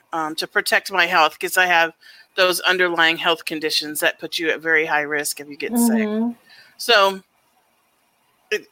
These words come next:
Speaker 1: even though I wasn't leaving the house much, it was, it's still very strange to have not left my house in five weeks.
Speaker 2: Right.
Speaker 1: I went out on the porch yesterday to get a package that the U P S guy left. <laughs> Like,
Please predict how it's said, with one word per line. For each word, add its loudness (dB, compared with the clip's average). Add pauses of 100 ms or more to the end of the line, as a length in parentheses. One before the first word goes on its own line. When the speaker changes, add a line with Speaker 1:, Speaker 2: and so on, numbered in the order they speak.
Speaker 1:
even -2
though 4
I 4
wasn't 2
leaving 0
the 4
house 2
much, 2
it -2
was, 2
it's 4
still 2
very 2
strange -2 (800)
to 2
have 2
not 4
left 4
my 2
house 2
in -8
five -2
weeks. -12 (120)
Speaker 2:
Right. 2 (280)
Speaker 1:
I 4
went 6
out 4
on 2
the 2
porch -2
yesterday -2
to -4
get -2
a -2
package -4
that -10
the -16
U -10
P -12
S -6
guy -2
left. -6
<laughs> -
Like, -10